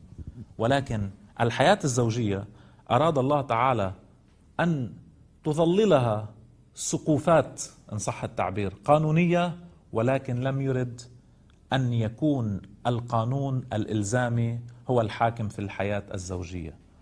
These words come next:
وهو المحرك في الحياة الزوجية. نحن منلاحظ بتعليم الإسلام في قوانين ليعبر عنهم عادة بالحقوق،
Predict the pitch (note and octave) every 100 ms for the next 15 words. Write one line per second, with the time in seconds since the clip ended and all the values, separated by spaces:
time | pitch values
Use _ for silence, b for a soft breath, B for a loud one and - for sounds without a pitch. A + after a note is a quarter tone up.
0 | b A2+ A#2 C3+ B2+ A#2+ A#2 - D#3+ A2+
1 | - G#2 G#2 G2+ G2 F#2 F2+ F2 F2+ E2+
2 | F2 b b b - - D#3+ D3 E3+ F#3+
3 | C3+ G2+ - b b b - A#2 A#2+ A2
4 | G2 - - - - C3+ A#2 C#3+ F3+ C#3
5 | B2 - D#3 D3 C#3+ C#3 - - A#3 A#3
6 | - D3+ C#3+ C#3 C#3+ B2 A#2 - - -
7 | - - A2+ A#2+ A#2 A#2+ C#3+ B2 A2+ C#3
8 | B2 A2 B2+ A#2+ A#2 G#2 G#2 - - A#2
9 | - -